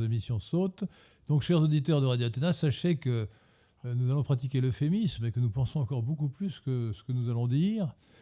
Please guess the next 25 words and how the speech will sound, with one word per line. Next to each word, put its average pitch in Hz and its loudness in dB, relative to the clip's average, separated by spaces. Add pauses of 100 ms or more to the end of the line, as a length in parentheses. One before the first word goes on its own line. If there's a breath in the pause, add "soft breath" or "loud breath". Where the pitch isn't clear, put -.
(340 soft breath)
Euh, 143 2
alors, 175 6
sur, 196 -4
pour 196 -4
revenir 208 2
sur 170 0
ce - -4
que - -2
venait 143 2
de 131 0
dire, 131 2
euh, 117 2
Jonathan 123 2
Sturel, 185 0 (600)
euh, 131 0 (880)
euh, 135 -2 (100)
j'ai 139 0
plusieurs 175 -2
observations. 127 0
Premièrement, 190 0
euh, 123 -2
vous 131 0
avez 156 2
rappelé, 143 0
euh, 104 -2